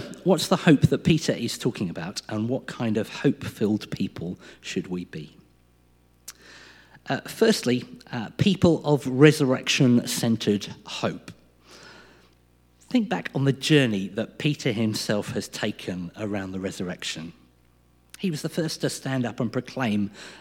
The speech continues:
um, Jesus as Lord. But then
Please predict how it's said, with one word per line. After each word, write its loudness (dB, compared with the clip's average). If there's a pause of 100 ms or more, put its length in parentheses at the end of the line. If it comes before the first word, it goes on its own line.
(120)
um, 0
Jesus -2
as -6
Lord. -6 (480)
But 2
then 6